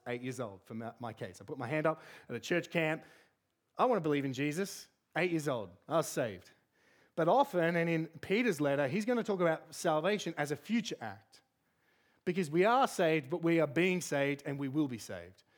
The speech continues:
That there i-, will come a time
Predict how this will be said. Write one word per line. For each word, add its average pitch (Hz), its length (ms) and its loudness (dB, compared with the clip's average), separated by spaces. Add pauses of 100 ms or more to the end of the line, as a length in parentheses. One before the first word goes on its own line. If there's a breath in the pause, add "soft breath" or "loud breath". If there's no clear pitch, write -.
(220 soft breath)
That 143 280 0 (300 loud breath)
there 190 440 2
i-, 208 100 -4
will 208 280 -2
come 240 240 -2
a 226 40 -2
time 143 640 0